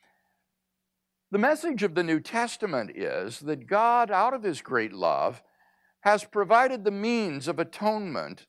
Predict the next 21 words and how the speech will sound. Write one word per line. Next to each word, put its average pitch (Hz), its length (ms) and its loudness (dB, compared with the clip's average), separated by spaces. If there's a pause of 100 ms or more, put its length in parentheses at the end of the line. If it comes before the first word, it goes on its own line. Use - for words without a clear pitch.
through 165 180 0
Christ. - 680 0 (840)
The 165 80 0
word 180 560 0 (100)
atonement, 131 1000 -4 (680)
um, 156 400 0 (180)
comes 262 300 2
from 196 300 -2
the 175 240 0 (160)
early 220 600 2
English 208 640 0
expression 123 840 -2 (320)
at 190 340 4 (320)
one-ment, 156 800 -2 (560)
designating 151 880 0
a 151 420 0
state 175 360 -2
of 147 140 -4
unity 156 680 -4
or 101 220 2
reconciliation. 151 1300 -2